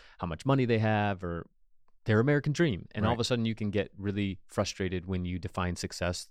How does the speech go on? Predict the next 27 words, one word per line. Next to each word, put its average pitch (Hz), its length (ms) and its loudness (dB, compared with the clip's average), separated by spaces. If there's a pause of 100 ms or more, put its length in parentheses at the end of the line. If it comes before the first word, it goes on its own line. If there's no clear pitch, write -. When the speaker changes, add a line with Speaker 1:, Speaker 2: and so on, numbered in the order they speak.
(120)
Speaker 1:
through 98 160 -2
the 90 100 -2
lens 90 240 0
of 85 80 -4
other 90 180 -4
people 139 400 0 (320)
instead 98 300 -2
of 90 180 -2
deciding 90 600 -2
what 92 220 2
is - 120 -6
successful - 560 -6
to - 160 -8
you 92 460 0
and 87 180 -4
living 90 420 -2 (180)
by 85 120 -2
that 82 220 -2
standard. 123 400 -2 (480)
I 95 100 -6
think 92 240 -4
it 80 140 -4
re-, 90 200 -4
does 90 300 0
really 90 360 0
help - 360 -4
you, 87 400 -2